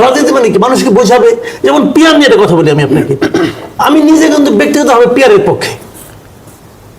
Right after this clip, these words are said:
কিন্তু আমি আবার এটাও মনে করি যে এই সময়ে, এই অল্প সময়ে আমাদের এই দেশের মানুষ এখনো কিন্তু পিয়ার বোঝে না। পিয়ারকে মানুষকে তো বোঝাইতে হবে, ইনফর্ম করবে, মানুষকে তো এটা, এই ব্যাপারে তো আপনার শিক্ষিত করতে হবে। জামাত কি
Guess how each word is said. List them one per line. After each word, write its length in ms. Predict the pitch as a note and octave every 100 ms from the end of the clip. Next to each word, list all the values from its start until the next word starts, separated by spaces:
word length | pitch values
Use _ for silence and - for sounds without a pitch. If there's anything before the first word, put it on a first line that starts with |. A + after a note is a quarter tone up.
| - -
কিন্তু 160 | D4 D#4+ D#4
আমি 80 | D#4
আবার 100 | D#4+ D4
এটাও 160 | E4 E4
মনে 120 | C#4+ F3
করি 140 | F3+ G3 - - - G3
যে 60 | F#4+ C#4
এই 80 | D4 -
সময়ে, 280 | C#4+ B3+ F3+ F3
এই 60 | A#3+
অল্প 140 | B3+ C4 A#3
সময়ে 200 | A#3+ F#3+ F#3
আমাদের 160 | G#3+ C4
এই 60 | C#4
দেশের 140 | A#3+ C4
মানুষ 120 | B3+ C4
এখনো 160 | B3+ C4+ B3+
কিন্তু 160 | B3+ G3
পিয়ার 200 | C#4 C4 F3+
বোঝে 200 | F#3+ F3+ C3+
না। 60 | - - - - - - - - - - -
পিয়ারকে 260 | D4 D4+ D4 C#4+
মানুষকে 260 | C#4+ - D#4
তো 40 | G#3
বোঝাইতে 280 | C#4 D4 C4
হবে, 160 | B3 G#3 -
ইনফর্ম 280 | C4 - C#4+ C4
করবে, 140 | A#3+ A#3
মানুষকে 200 | E4 C#4+
তো 40 | C4+
এটা, 100 | C4+ C4
এই 40 | G#3+
ব্যাপারে 220 | B3 B3+ -
তো 40 | C4
আপনার 180 | B3+ B3 - - -
শিক্ষিত 280 | D#4 D4+ - C4+
করতে 180 | - A3+
হবে। 140 | F3+ F#3 - - - F#3+ E3
জামাত 260 | D4 D#4
কি 80 | C#4+